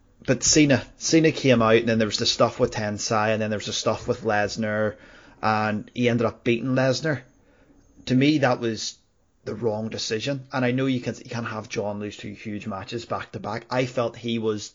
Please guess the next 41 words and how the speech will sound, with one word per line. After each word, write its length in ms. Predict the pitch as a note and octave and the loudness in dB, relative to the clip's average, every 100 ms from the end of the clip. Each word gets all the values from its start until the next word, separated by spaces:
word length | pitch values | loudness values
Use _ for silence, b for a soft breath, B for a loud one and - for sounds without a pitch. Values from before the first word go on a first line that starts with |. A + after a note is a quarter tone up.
| _ | _
that 220 | A2 A#2 | -6 -2
big 160 | - A2+ | 0 0
a 60 | A2 | -2
star 500 | - G2 G2 G2+ G#2+ | -6 -6 -4 -4 -6
in 140 | - | -8
that 220 | G2+ G#2 | -8 -8
company, 340 | - G#2+ - A2 | -10 -10 -10 -10
he 220 | - A2 | -8 -8
could 240 | - A2+ | -4 -4
have 140 | A#2+ A#2+ | -4 -2
done 220 | C3+ C#3+ | -2 -2
that. 200 | D3+ - B B B B B _ _ | -4 -6 B B B B B _ _
He 100 | A#2 A2 | -8 -4
could 140 | A#2 | -2
have 120 | B2+ | 2
lost 260 | D3+ C#3+ - | 2 2 0
two 100 | D#3+ | 0
in 60 | D3 | 4
a 40 | |
row, 180 | B2+ - | 2 2
and 120 | A2 | 0
it 60 | A2 | 0
wouldn't 180 | A2+ | 0
have 80 | A#2 | 0
batted 200 | F#2+ G2 | -4 -6
an 60 | G#2+ | -8
eyelid 300 | G2 A2 A2 | -6 -6 -6
because 320 | B2 - G#2+ | -8 -4 -4
it 60 | A#2 | -6
was 120 | A2 | -6
The 140 | A2+ | -4
Rock 300 | G2+ F#2+ B2+ | -4 -6 -6
and 80 | A2 | -8
because 300 | G2+ - G#2 | -8 -8 -8
it 80 | - | -10
was 100 | G#2+ | -12
Brock. 420 | - A2 C3 - - b b b b _ | -6 -6 -6 -10 -20 b b b b _
But 280 | - A#2+ - - b b b b | 0 0 0 -10 b b b b
in 100 | B2 | -8
terms 300 | B2 D#3 D#3+ | -4 -4 -2
of 140 | D3 | -4